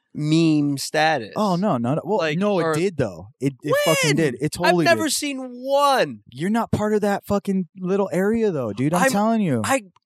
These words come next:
Speaker 1: constantly looking up memes and gifs.
Speaker 2: Okay, but are you looking up dilly dilly gifs or what?
Speaker 1: No, I'm looking up good ones.
Speaker 2: Okay, so then you're not fucking part of
Speaker 1: Because
Speaker 2: it.
Speaker 1: it doesn't, it's not good.
Speaker 2: It's fucking, okay, do you want me to look it up right now? Let's look it up right now. Let's look up how many fucking memes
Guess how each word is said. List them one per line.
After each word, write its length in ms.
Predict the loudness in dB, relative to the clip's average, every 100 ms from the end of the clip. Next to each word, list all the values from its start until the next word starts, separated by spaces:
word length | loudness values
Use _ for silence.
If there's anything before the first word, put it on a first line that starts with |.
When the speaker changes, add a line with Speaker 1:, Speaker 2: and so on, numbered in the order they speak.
| -6
Speaker 1:
constantly 760 | -6 2 2 2 -4 -4 -2 0
looking 300 | 0 0 0
up 100 | 0
memes 380 | 2 2 2 -2
and 120 | -6
gifs. 120 | -2 0
Speaker 2:
Okay, 380 | 2 2 0 -2
but 120 | -2 0
are 80 |
you 120 | 0 2
looking 220 | 0 0
up 120 | -2
dilly 240 | 0 0 0
dilly 260 | 0 -2
gifs 340 | -2 -2 -2 -2
or 120 | 0
what? 300 | 2 2 0
Speaker 1:
No, 320 | 0 2 2 2
I'm 140 | 2
looking 260 | 2 0 0
up 100 | 0 -2
good 240 | 0 0
ones. 400 | 2 0 -2 -2
Speaker 2:
Okay, 220 | -2 0
so 160 | -2 -2
then 160 | -2 0
you're 160 | 0
not 180 | -2 -2
fucking 240 | -4 -2
part 260 | -2 0 0
of 60 | 0
Speaker 1:
Because 300 | 0 0 -2
Speaker 2:
it. 40 |
Speaker 1:
it 40 | -2
doesn't, 340 | -2 -2 -6 -8 -4
it's 220 | -4 -2
not 180 | -2 -2 -4
good. 160 | -2 0
Speaker 2:
It's 140 | 2
fucking, 340 | 2 0 -2
okay, 260 | -2 -2 -2
do 80 | -2
you 100 | 0
want 120 | 2
me 80 | 2
to 60 |
look 160 | 0 0
it 40 |
up 140 | -2 0
right 80 | 0
now? 220 | 0 0
Let's 220 | -2 0
look 160 | -2 0
it 40 |
up 140 | 0 0
right 100 | -2
now. 180 | -2 -6
Let's 240 | -4 -4 0
look 180 | -2 0
up 120 | 2
how 180 | 2 2
many 140 | 0
fucking 380 | 0 -2 0 0
memes 460 | 2 2 0 -2